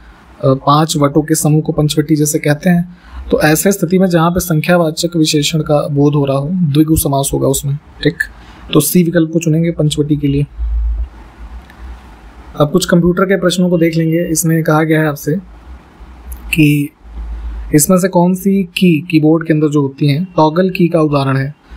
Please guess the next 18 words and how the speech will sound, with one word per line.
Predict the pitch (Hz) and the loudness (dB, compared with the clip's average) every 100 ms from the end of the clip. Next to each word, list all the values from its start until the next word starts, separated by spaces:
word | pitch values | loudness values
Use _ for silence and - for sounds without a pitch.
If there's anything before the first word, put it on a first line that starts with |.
| - - - | -20 -18 2
तो | 160 | 4
देखिए, | 156 156 147 | 4 2 -2
toggle | - 160 170 202 | 0 0 2 0
की | 190 196 | 0 0
basically | 185 175 170 180 | 0 0 0 0
क्या | 175 | 2
होता | 156 143 135 | 0 0 -2
है, | 139 156 | 0 0
ऐसे | 147 151 170 | 0 0 0
keys | 175 170 170 | 2 2 2
को | 175 165 | 2 2
कहा | 151 147 | 2 0
जाता | 151 143 151 | 0 0 0
है | 151 | 0
जो | 170 | 0
किसी | 165 156 180 | 0 -2 0
function | 170 151 160 165 | 0 0 2 0
को | 175 | 0